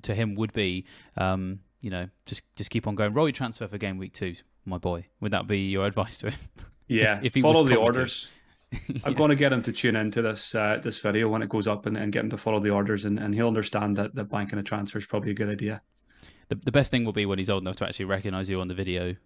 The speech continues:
Speaker 1: my kids, when they first saw me on these things, were like, "Why is he in the television? I don't quite understand what he's doing inside the television." So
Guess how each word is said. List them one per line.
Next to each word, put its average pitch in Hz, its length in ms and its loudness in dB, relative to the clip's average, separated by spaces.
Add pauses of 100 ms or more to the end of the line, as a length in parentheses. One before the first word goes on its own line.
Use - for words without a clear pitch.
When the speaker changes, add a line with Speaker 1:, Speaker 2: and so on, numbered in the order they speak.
Speaker 1:
my 98 180 -2
kids, 95 240 0
when 92 100 -2
they 92 80 -2
first 92 240 -4
saw 107 80 -2
me 92 140 -2
on 90 120 -4
these 90 200 -6
things, 92 160 -6
were 90 60 -6
like, 90 240 -8
"Why 113 260 -10
is 165 120 -12
he 170 140 -8
in 156 100 -6
the 139 60 -8
television? 131 640 -8 (340)
I 123 60 -8
don't 131 260 -8
quite 127 140 -6
understand 123 320 -6
what 113 60 -4
he's 113 160 -6
doing 113 260 -4
inside 107 640 -4
the - 80 -16
television." 95 480 -8
So 95 220 0